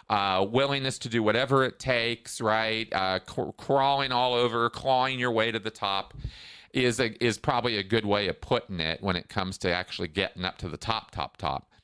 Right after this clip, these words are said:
Um, but that's what I can say about that. You know, I didn't do any of that stuff myself. I just observed it from the side or from the bottom. So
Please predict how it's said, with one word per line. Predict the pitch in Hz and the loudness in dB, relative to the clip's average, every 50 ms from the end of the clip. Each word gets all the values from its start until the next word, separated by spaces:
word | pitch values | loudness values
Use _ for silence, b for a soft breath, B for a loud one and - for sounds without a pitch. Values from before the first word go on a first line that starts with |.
| B B B B B B B B B B B B B | B B B B B B B B B B B B B
Um, | 104 104 107 104 104 104 104 101 101 104 104 - - - | 0 2 2 2 2 2 0 0 -2 -4 -6 -8 -12 -8
but | - 151 | -4 -2
that's | 160 156 - | -2 -2 0
what | - 147 | 0 -2
I | 147 | -2
can | - - 131 | -4 -6 -6
say | - 127 | -4 -4
about | 110 87 80 78 - | -4 -2 -4 -4 -4
that. | - - - - _ _ _ | -6 -6 -6 -8 _ _ _
You | 107 104 | -4 -2
know, | 101 104 | 0 2
I | 104 113 | 2 0
didn't | 123 127 117 113 | 0 -2 -4 -2
do | 110 117 113 | -2 0 0
any | 113 107 113 110 | 0 0 0 -2
of | 107 104 | 0 0
that | 107 104 - - | 0 0 -2 -4
stuff | - - - 107 101 - - | -4 -2 -2 -2 -2 -2 -4
myself. | 107 95 95 - - - 117 113 117 - | -4 -4 -4 -2 -2 0 0 0 0 0
I | 113 92 | -2 -2
just | 90 101 98 - | -2 -4 -6 -6
observed | 95 90 82 90 98 98 92 87 | -10 -8 -4 -2 0 0 0 -2
it | 95 - - | -6 -12 -12
from | - 71 80 | -16 -14 -14
the | 87 | -12
side | - - 113 98 98 101 101 101 95 | -8 -4 -4 -2 -2 -2 -2 -4 -4
or | 87 | -8
from | - - 98 87 | -10 -10 -12 -12
the | 82 | -8
bottom. | 78 92 95 101 101 101 98 101 | -6 -4 -2 -2 -2 -2 -4 -6
So | 104 - - 92 85 85 82 | -8 -8 -4 -2 -2 -2 -2